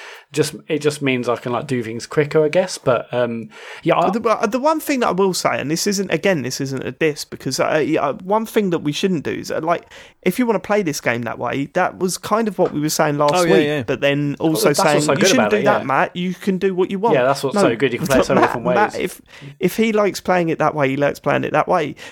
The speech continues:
Speaker 2: But when you showed me that screenshot of Sex Million Bells, it did nothing for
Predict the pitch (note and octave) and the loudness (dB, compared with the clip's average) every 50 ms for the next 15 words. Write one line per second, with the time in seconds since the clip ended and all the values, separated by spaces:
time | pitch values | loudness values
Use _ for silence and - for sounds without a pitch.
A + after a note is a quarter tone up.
0 | - - F#3 F3+ F#3 A3+ A#3+ B3+ C4 B3+ - - A3+ G#3+ F#3+ F#3+ F3 F3 - - | -6 0 0 2 2 2 0 0 -2 -2 0 0 0 2 2 2 2 2 0 0
1 | - - G3 F#3+ F#3+ F3+ - - - - - - - E3 - - - - D#3 D3 | -2 0 0 0 0 0 0 0 0 0 -2 -2 -2 -2 -2 -2 -2 -4 -2 0
2 | D3 C#3 C#3 C#3 - E3+ D#3 C#3 C3 C#3+ C3+ - - D3+ C#3+ C#3+ E3 E3+ F#3 F3+ | 2 2 0 0 2 2 2 2 2 0 -2 0 0 0 0 2 0 2 0 0
3 | - - - C3+ C3+ A2+ - - - | -2 -2 -4 -2 -2 -2 0 0 -2